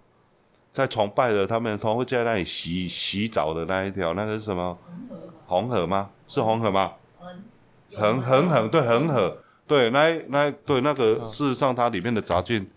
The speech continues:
Speaker 1: 因为它的垃圾山好像在后面而已啊。
Speaker 3: 嗯。
Speaker 1: 啊，他们下大雨的时候，水一定是往河那边跑的。
Speaker 3: 嗯，我记得他们都很勇敢，
Speaker 1: 哎。
Speaker 3: 河的水都直接喝。
Speaker 1: 但是，呃，应该在，哦，这样我们对那一边客人可能比较不礼貌了。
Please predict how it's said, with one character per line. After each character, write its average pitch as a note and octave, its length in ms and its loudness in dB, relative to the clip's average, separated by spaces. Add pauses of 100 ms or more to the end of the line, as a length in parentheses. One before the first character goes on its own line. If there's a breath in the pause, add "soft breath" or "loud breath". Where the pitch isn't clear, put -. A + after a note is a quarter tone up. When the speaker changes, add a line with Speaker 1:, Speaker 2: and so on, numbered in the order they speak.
(380 soft breath)
Speaker 1:
因 F3 100 6
为 A#3+ 80 6
它 A3 160 4
的 G3 160 4
垃 A#3 140 2
圾 A3+ 160 0
山 G3+ 160 2
好 - 120 2
像 F3 160 0
在 F#3 140 2
后 E3 180 -2
面 D#3+ 200 0
而 A#2 120 2
已 G2 120 -2
啊。 D#2+ 160 -4 (180)
Speaker 3:
嗯。 A#2 100 -14 (300)
Speaker 1:
啊， F3+ 100 0
他 F#3 180 2
们 F#3 100 0
下 G3+ 200 2
大 F#3 200 4
雨 A#2 100 -2
的 G#2+ 100 0
时 A2+ 180 -6
候， D3 280 2 (420)
水 G#2+ 360 -2
一 B2 80 -2
定 D#3 180 -2
是 E3 140 -2
往 G2 240 0
河 F2+ 200 -2
那 G#2+ 140 0
边 A2+ 220 -2
跑 A2 260 -6
的。 E2+ 80 -8
Speaker 3:
嗯， E2 60 -14 (160)
我 B2+ 80 -6
记 C#3+ 120 -6
得 E3+ 80 2
他 E3+ 80 4
们 C#3 220 0
都 D3 120 4
很 C#3 120 -2
勇 A2+ 200 -6
敢， A2 200 -2
Speaker 1:
哎。 A#2 240 -16
Speaker 3:
河 C3 120 0
的 C3+ 120 0
水 C3 160 -2
都 B2+ 140 -2
直 A#2+ 160 -8
接 A#2+ 180 -4
喝。 A2 240 -8 (340 loud breath)
Speaker 1:
但 G#3+ 140 4
是， G#3+ 480 4
呃， C#3+ 280 6
应 A3 200 4
该 G#3+ 160 6
在， F3+ 480 4 (320)
哦， G2+ 160 -8 (100)
这 D#3 120 0
样 C#3 120 4
我 G#2+ 80 2
们 G2 140 0
对 C3 240 2
那 A2 160 0
一 A2 40 -2
边 A2+ 180 -2
客 A2 180 0
人 E2 80 2
可 E2+ 140 -6
能 E2 160 -2
比 E2 100 -6
较 A2 160 -2
不 A2+ 200 -6
礼 D#2+ 120 -8
貌 F2+ 160 -2
了。 D#2 100 -6